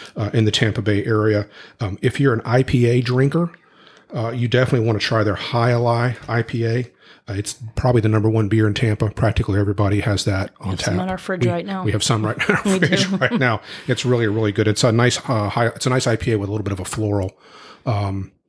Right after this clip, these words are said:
Speaker 1: hop to it. It's really nice, a nice drink. So that's almost always what we get when we go out. At least I do. If you've ever wanted to try out an electric vehicle, you can now rent one from Hertz at the Tampa Airport. They just added forty-two new charging stations.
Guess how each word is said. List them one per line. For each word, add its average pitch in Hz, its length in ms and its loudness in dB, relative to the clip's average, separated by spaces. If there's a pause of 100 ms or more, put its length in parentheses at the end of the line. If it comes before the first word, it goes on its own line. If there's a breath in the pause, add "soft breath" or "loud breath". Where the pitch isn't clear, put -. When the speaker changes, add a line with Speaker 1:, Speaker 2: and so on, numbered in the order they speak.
(200)
Speaker 1:
hop - 240 0
to 98 160 0
it. 95 100 -6
It's - 140 -4
really 107 140 4
nice, 104 360 0
a - 100 -8
nice 107 200 0
drink. 92 320 -6
So 95 320 -6
that's 104 160 -4
almost 104 260 0
always 101 240 -2
what 104 80 -6
we 101 80 -4
get 101 240 -8
when 95 140 -10
we 104 100 -8
go 92 160 -12
out. 90 140 -12
At 101 60 -16
least 95 180 -10
I 101 100 -8
do. 95 220 -12 (1120 loud breath)
If - 140 0
you've 117 100 4
ever 175 120 2
wanted 131 240 4
to 104 80 -6
try 117 360 4
out 104 280 2
an 107 60 0
electric 107 340 0
vehicle, 98 460 -4
you 123 80 -4
can 117 120 2
now 104 140 2
rent 180 280 0
one 98 260 -2 (260 loud breath)
from - 360 0
Hertz 98 260 0
at 110 60 -4
the - 60 -8
Tampa 107 380 0
Airport. - 420 -2 (340 loud breath)
They 113 120 0
just 139 380 0
added 131 280 0
forty-two 120 760 0
new 123 220 2
charging 107 420 0
stations. 95 560 -6